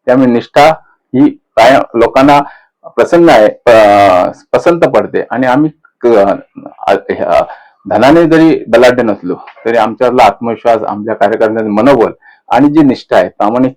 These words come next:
तड-, त-, तडफडीने काम करणारे आज तुम्हाला कार्यकर्ते दिसतात आणि लोकांच्या, जनतेच्या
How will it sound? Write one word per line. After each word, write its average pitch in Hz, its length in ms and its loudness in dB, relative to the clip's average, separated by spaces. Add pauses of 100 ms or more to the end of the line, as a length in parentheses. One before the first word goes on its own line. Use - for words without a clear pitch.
तड-, - 480 -6
त-, 117 420 2
तडफडीने 131 420 2
काम 113 220 0
करणारे 110 300 0
आज 110 60 0
तुम्हाला 110 300 -4
कार्यकर्ते 104 460 -2
दिसतात 147 320 -4 (360)
आणि 110 220 -4
लोकांच्या, 135 500 0
जनतेच्या 120 640 0